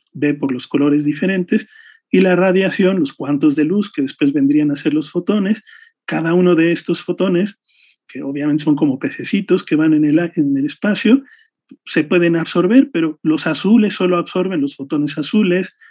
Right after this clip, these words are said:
los átomos rojos solo absorben los rojos o los naranjas, los verdes los verdes, etcétera.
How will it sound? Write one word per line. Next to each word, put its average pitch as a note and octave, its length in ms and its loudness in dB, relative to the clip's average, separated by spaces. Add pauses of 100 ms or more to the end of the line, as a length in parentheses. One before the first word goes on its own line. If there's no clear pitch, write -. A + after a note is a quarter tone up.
(360)
los D3 280 0
átomos D3 400 2
rojos F3+ 360 -2
solo D3+ 240 2
absorben D3 420 0
los C3+ 180 0
rojos F3+ 360 -4
o - 40 -20
los A#2 160 -20
naranjas, D3+ 580 -4 (380)
los C#3+ 160 4
verdes C#3+ 340 4
los C3+ 160 2
verdes, E3 380 -2
etcétera. - 460 -14